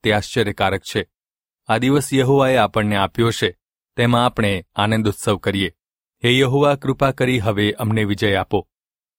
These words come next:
યહોવાને નામે જે આવે છે, તે આશીર્વાદિત છે. અમે તમને યહોવાના ઘરમાંથી આશીર્વાદ આપ્યો છે. યહોવા તે જ ઈશ્વર છે,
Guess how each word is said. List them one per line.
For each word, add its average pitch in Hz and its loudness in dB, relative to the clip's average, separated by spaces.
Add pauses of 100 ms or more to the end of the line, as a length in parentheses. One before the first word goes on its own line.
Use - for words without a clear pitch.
(140)
યહોવાને 143 2
નામે 131 0
જે 113 0
આવે 104 2
છે, 104 -2
તે 107 0
આશીર્વાદિત 98 -2
છે. - -6 (640)
અમે 127 2
તમને 135 0
યહોવાના 135 2
ઘરમાંથી 107 0
આશીર્વાદ 95 0
આપ્યો 101 0
છે. - -6 (640)
યહોવા 107 2 (260)
તે 135 4
જ - -8
ઈશ્વર 113 -2
છે, - -4